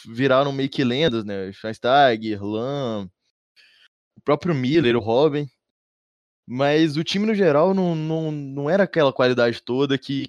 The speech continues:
que levou o título mais pra frente com a, aquela zaga super forte. Ainda era Van Buiten e Demichelis, o goleiro era o Butch e tal. Então, tipo, era,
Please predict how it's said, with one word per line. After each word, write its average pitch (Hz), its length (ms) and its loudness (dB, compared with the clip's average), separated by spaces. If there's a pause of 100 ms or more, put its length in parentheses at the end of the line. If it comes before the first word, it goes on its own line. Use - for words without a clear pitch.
que 131 200 -4
levou 123 640 0
o 139 40 -2
título 127 400 -4
mais 120 140 -4
pra 120 160 0
frente 120 320 -10
com 120 140 -6
a, 113 260 0
aquela 117 240 -2
zaga 113 280 0
super 113 280 -8
forte. 110 440 -4
Ainda 101 280 -6
era 120 380 4
Van 113 240 -2
Buiten 120 440 -8
e 113 40 -10
Demichelis, 110 840 -6 (540)
o - 40 -12
goleiro 113 260 2
era 123 120 0
o 110 40 -4
Butch 110 640 -6
e 95 200 -10
tal. 107 360 2
Então, 107 220 -6
tipo, 110 440 -10 (1600)
era, 131 440 4